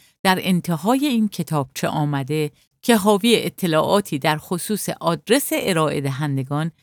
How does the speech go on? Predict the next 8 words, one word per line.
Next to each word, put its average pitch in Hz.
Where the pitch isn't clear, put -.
خدمات 208
درمان 185
اس -
یو 170
دی 220
که -
ارائه 160
می‌کنند 160